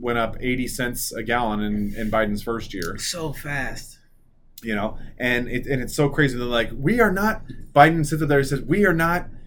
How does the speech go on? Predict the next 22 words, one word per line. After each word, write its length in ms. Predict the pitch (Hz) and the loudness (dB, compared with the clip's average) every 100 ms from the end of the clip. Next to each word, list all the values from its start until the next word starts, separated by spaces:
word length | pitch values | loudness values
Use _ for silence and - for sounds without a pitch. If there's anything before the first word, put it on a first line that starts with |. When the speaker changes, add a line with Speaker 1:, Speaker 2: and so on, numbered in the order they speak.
| - - | -18 -4
Speaker 1:
hindering 680 | 170 185 160 151 151 147 | -2 2 2 4 4 2
production 600 | - 151 156 - 160 147 | 0 2 2 0 0 0
in 140 | 127 135 | 0 0
the 80 | 139 | 2
U 100 | 143 | 2
S 80 | |
at 80 | 151 | 2
all." 180 | 135 - - - - _ _ _ _ | -2 -2 -10 -14 -20 _ _ _ _
You 140 | 143 151 | 0 0
came 340 | 117 139 175 | -2 -4 -2
into 200 | 156 135 | 0 0
office 500 | 104 135 - 92 - - | -2 -6 -6 -10 -10 -10
saying 300 | - 117 113 | -6 -4 -4
that 100 | 107 | -4
you 100 | 110 | -4
were 200 | 110 104 - - | -4 -6 -10 -4
not 300 | 117 127 127 | -2 -2 0
going 180 | 139 | 0
to 60 | 127 | 0
sign 280 | - 120 107 | -2 -2 -2
any 260 | 98 131 127 | -2 0 0
new 500 | 117 120 123 107 | 0 -2 -2 -4